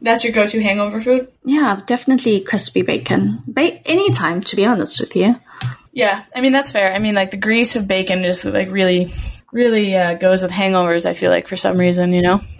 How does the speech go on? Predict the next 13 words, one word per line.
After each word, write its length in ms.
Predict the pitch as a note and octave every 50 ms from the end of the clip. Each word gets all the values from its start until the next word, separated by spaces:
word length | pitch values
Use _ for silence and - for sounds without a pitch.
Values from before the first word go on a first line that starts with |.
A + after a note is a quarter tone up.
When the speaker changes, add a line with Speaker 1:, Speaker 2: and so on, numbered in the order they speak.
| - - - - - - - - _ _
Speaker 2:
Yeah, 320 | - C#4+ F#4 F#4+ - A#3 G3+ -
totally. 480 | - - F4 G4 F#4+ - E3+ - - F3 - _ _ _ _ _ _ -
Absolutely. 380 | - C4+ C4+ - - - G3+ F#3
Speaker 1:
Yeah. 100 | F#3+ G3+
Speaker 2:
I'm 100 | G#3+ A3+
not 120 | A#3+ A#3+
sure 180 | - - C#4+ A#3+ A#3+
I 40 | -
can 260 | - G#3 G3+ F#3+ F#3+
st-, 220 | - - - - -
I 60 | G3+
can't 280 | - - B3 A#3+ A#3
st-, 160 | - - -